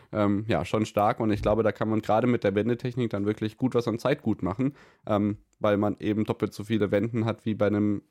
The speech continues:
in Anführungszeichen, normalen tausendfünfhundert Meter Rennen auf der klassischen fünfzig Meter Bahndistanz.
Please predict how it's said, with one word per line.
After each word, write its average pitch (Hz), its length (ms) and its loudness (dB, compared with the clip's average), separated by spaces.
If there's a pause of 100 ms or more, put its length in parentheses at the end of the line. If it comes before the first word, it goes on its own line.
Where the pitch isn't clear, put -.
in 101 120 -4
Anführungszeichen, 110 640 0
normalen 104 560 2
tausendfünfhundert 101 720 -2
Meter 98 240 0
Rennen 95 160 0
auf 78 80 -4
der 90 140 -2
klassischen 95 440 -6
fünfzig 110 440 -2
Meter 87 200 -2
Bahndistanz. 82 720 -8